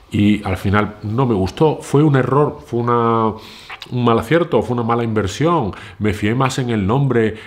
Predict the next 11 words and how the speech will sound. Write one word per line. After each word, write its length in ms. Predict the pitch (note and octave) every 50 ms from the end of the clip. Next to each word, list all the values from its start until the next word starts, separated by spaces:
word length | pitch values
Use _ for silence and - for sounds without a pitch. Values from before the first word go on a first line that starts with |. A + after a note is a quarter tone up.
| - -
en 200 | A2 G#2 F#2+ G2+
todo 240 | B2 A#2+ A#2+ B2+
lo 120 | B2 A#2 G2+
que 80 | A2
rodeaba 500 | G#2 G#2 G#2+ G#2+ G#2 G#2 G#2+ A#2 A#2 A#2
la 120 | A2 G#2+ G#2
parafernalia 680 | G#2+ G2 G2 F#2+ - G#2+ F#2 F2+ F2+ G2+ A2+ A2+ A2+ A2
de 120 | G#2+ G#2+ G#2 G#2
todo 160 | G#2 G#2+ G#2+
un 280 | A2 A2+ A#2 G#2+ G2 F#2
Nagra, 540 | G#2 A#2 C3 B2 A2+ B2 A2 G#2+ G2+ G2